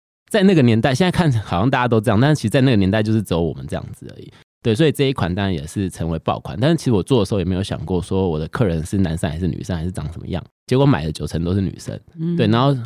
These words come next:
Speaker 1: 我才知道说，哦，原来我的客人都是这样。那我今天，那时候其实我一开始就想要做品牌了啦，就我不是想要说我就是做，做一个产品，然后再做另外一个，就是这样子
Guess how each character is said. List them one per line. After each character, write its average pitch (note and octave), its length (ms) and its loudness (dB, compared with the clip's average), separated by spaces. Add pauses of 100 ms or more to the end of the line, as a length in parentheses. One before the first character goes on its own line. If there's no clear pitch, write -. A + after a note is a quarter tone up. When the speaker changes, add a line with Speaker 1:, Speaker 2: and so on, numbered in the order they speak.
Speaker 1:
我 G2+ 60 -6
才 F#2 140 -6
知 G#2+ 120 -4
道 A#2+ 100 -2
说， A#2+ 160 -4
哦， A2+ 140 4
原 G2+ 180 2
来 A#2 80 -4
我 F2 160 -4
的 C#2 60 -8
客 - 160 -6
人 F2 100 0
都 D#2 140 -2
是 C2+ 100 -10
这 - 160 -12
样。 - 180 -14
那 C#3 160 0
我 F2+ 140 0
今 A2+ 160 -2
天， A2+ 320 -2 (140)
那 D#3+ 80 2
时 C#3 100 -2
候 C3+ 80 2
其 B2+ 60 -4
实 A#2 80 0
我 F2 140 2
一 A#2 100 -8
开 A#2 100 -2
始 F#2+ 60 -2
就 G#2+ 80 -2
想 - 140 -8
要 E2+ 40 -8
做 F2+ 160 -2
品 - 220 -10
牌 - 120 -16 (100)
了 - 80 -18
啦， - 80 -20 (300)
就 D3+ 140 4
我 A#2 80 2
不 G#2 100 -4
是 A2+ 80 0
想 F2+ 160 -6
要 G#2 200 -2
说 F2 500 -2
我 C#2 100 -8
就 E2+ 140 -6
是 F#2+ 100 -2
做， E2 460 -4
做 G#2+ 180 -2
一 F2 40 -2
个 E2+ 80 -6
产 D#2+ 200 -8
品， C#2+ 160 -8
然 D2 80 -10
后 E2+ 120 -8
再 F#2 120 -4
做 F2+ 140 -4
另 F2 100 -4
外 D2+ 80 -6
一 E2 40 -4
个， E2+ 80 -2
就 F2+ 120 -4
是 G#2+ 60 -2
这 A2+ 80 -4
样 G2 140 -2
子 D2+ 280 -10